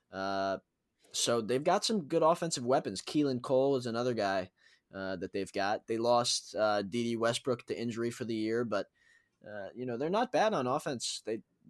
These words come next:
with the quarterback, we'll have to see how he plays, but this is a game where we're gonna have to take advantage and, and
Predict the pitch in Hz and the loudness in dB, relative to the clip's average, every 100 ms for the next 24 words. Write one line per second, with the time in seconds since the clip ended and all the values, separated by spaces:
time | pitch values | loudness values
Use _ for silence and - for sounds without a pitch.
0 | - 95 131 - 180 196 139 120 123 123 | -20 -8 -8 0 2 4 4 4 2 -2
1 | - - 127 120 104 - 143 151 110 - | 0 -2 0 0 -2 0 2 2 0 -2
2 | 101 - _ _ _ - 196 233 190 180 | -4 -6 _ _ _ -4 -2 0 2 2
3 | 170 139 139 143 147 151 143 123 147 123 | 2 0 0 0 0 0 -2 -4 -4 -2
4 | 101 127 143 107 107 104 98 107 107 104 | -2 -2 -2 -4 -4 -6 -8 -10 -8 -10